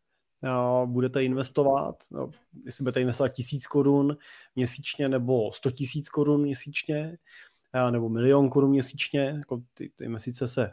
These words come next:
různějí. A zároveň samozřejmě, jaký je ten cíl potom za těch patnáct let, jestli budete chtít ty peníze zpátky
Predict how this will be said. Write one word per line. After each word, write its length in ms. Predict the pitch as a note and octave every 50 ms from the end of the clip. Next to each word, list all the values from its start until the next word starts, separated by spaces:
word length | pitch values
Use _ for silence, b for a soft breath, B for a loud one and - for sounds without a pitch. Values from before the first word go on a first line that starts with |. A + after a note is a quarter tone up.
| _ -
různějí. 640 | A2+ A2+ A2+ A2 A#2+ C3 C3+ C#3 C#3+ D3+ D#3 F3 F#3 _ B B B B B B B B
A 320 | B2+ B2+ B2+ B2+ B2+ C3 C3 C3+ C#3+ - D#3+
zároveň 540 | C#3 C#3 C#3 C3+ D3 D3+ D3+ E3 E3 D#3+ D#3
samozřejmě, 500 | D3+ D#3+ D3+ D#3 C#3+ D3+ D#3+ E3 E3 D#3 - -
jaký 320 | - D3+ C#3 C3+ - D#3+
je 80 | D#3+ D#3
ten 200 | D3+ E3 E3 D#3
cíl 360 | D3+ - - D3 C#3 C#3 D#3
potom 440 | D#3 D3+ D3 C#3+ C3+ C#3 D3 E3 E3
za 100 | D3 C3+
těch 140 | - D3+ C#3+
patnáct 480 | - C3+ - - C#3 C#3 C#3 C3 -
let, 300 | C#3 C3+ C3 D3 D#3+ -
jestli 260 | C3+ B2 - - C#3+ C3+
budete 320 | B2+ C3+ C3 B2+ - C3
chtít 260 | B2 - - C#3 C3+
ty 120 | - - C3+
peníze 360 | - C#3 C3 C3+ C3 C#3 C3+
zpátky 640 | - - C#3 B2 A#2+ B2 - - D3 C#3 B2 B2